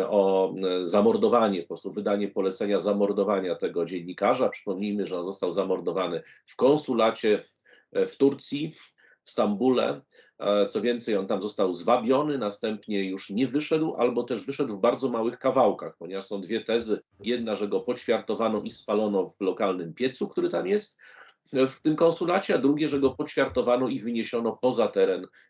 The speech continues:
tego konsulatu. Turcy, ponieważ, no, rywalizują z Arabią, e, Saudyjską, a i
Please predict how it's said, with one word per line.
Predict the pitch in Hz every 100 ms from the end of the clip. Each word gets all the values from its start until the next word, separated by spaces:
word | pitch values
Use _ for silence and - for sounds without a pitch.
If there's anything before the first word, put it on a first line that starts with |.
| _
tego | 123 104
konsulatu. | 101 95 90 - 67 - - - - _
Turcy, | - 180 202 175
ponieważ, | 143 123 127 120 - -
no, | 120 120 107
rywalizują | 127 120 117 107 139 113
z | 107
Arabią, | 107 104 104 98 98 - 95 92
e, | 90
Saudyjską, | 107 95 113 117 - 107 101
a | 98
i | 95 95